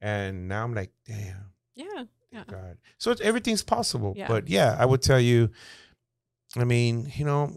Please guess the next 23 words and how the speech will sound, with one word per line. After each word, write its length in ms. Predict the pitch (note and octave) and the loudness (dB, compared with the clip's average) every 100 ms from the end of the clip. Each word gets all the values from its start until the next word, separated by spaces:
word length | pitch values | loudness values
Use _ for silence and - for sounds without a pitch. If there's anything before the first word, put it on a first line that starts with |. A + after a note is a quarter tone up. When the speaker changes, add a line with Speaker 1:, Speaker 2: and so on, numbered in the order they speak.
| A2 | -12
Speaker 1:
guys 300 | - - D3+ | -12 -6 -2
are 60 | B2+ | -4
guys, 560 | G2+ - B2 C3 B2 C3+ | -4 -6 -4 -4 -6 -10
man. 380 | A2 A#2 A#2 | -10 -10 -10
Guys 260 | A2 B2+ B2 | -4 -2 0
are 60 | G#2+ | -2
dirtbags. 800 | - B2 A#2 - E4 - G2 G2 | -6 -10 -8 -2 -2 -2 -2 -2
Speaker 2:
It's, 20 | |
it's, 280 | E4 - - | -2 -4 -8
Speaker 1:
You 140 | A3 A3 | 0 4
know, 140 | D3+ | 4
a 80 | C#3 | 6
Speaker 2:
yes. 120 | B2+ | 4
Speaker 1:
guy's 200 | C3 C#3 | 4 4
gonna 140 | C#3+ C3+ | 4 0
come 200 | - C3+ | 0 -2
and 80 | C3 | -2
say, 100 | C3 | -4
"Yeah, 340 | C3 E3+ E3+ D3+ | -6 -4 -4 -4
yeah, 260 | D#3 E3+ | -2 -2
yeah, 280 | D3+ D3+ D3+ | 0 2 2
oh 100 | D3 | 2
yeah," 240 | D3+ D3+ | 4 2